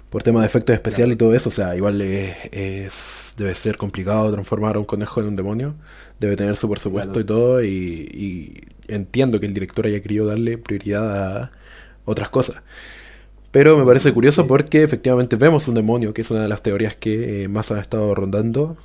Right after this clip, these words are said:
Speaker 1: Mm,
Speaker 2: Que se especulaban antes,
Speaker 1: exacto,
Speaker 2: sí,
Speaker 1: yo
Speaker 2: o
Speaker 1: creo
Speaker 2: sea,
Speaker 1: que
Speaker 2: la
Speaker 1: la
Speaker 2: cosa
Speaker 1: que
Speaker 2: es
Speaker 1: más
Speaker 2: que
Speaker 1: sonó, el tema Mephisto, Nightmare, fue de, de lo que más sonó, eh, dentro de la serie.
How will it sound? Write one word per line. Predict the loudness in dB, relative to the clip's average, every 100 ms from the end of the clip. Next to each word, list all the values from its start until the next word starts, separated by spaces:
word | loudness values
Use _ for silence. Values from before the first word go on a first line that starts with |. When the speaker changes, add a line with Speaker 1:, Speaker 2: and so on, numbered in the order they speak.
| -20 -20 -12
Speaker 1:
Mm, | -8 -6 -6 -6 -8
Speaker 2:
Que | -6
se | -6
especulaban | -6 -4 -2 0 0
antes, | -4 -6
Speaker 1:
exacto, | -8 -4 -2 0
Speaker 2:
sí, |
Speaker 1:
yo | 0
Speaker 2:
o |
Speaker 1:
creo | 0
Speaker 2:
sea, | 2
Speaker 1:
que | 0
Speaker 2:
la | 0
Speaker 1:
la | 2
Speaker 2:
cosa |
Speaker 1:
que | 4
Speaker 2:
es |
Speaker 1:
más | 4 4
Speaker 2:
que | 2
Speaker 1:
sonó, | 4 4 2
el | 0
tema | -2 -2
Mephisto, | -6 -6 -8 -2 0 2
Nightmare, | 0 -2 -2 -2 -4 -10 -20 -20 -20 -20 -20 0
fue | 6 8
de, | 8
de | 4 2
lo | 2
que |
más | 0 -2
sonó, | -2 -2 -2
eh, | -2 0
dentro | 0 0
de | -2
la | 0
serie. | 0 0 -2